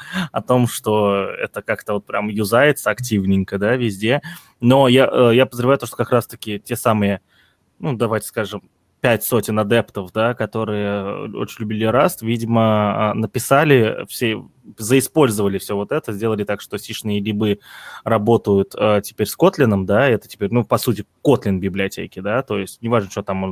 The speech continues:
он уже себе под капотом использует, вы используете Kotlin. Вот, они написали все это и, и, и умерли.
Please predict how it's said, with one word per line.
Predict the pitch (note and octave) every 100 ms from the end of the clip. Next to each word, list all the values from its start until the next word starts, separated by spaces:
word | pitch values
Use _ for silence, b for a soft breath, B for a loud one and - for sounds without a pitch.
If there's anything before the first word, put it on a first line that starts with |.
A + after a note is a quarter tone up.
| G2
он |
уже | G2 -
себе | G#2
под | -
капотом | - G#2 G#2 - G3
использует, | - D#3 A#2 A2+
вы |
используете | A#2+ - G#2+ G2+ G#2+
Kotlin. | G2+ - G2+ - B B B B B -
Вот, | A#2 G#2
они | A#2+
написали | B2 - D#3+ D#3+
все | - C3
это | B2+
и, | A#2
и, | A2+ A2+ B2 A#2 - B B
и | B2+
умерли. | A#2 G#2+ G#2 G#2+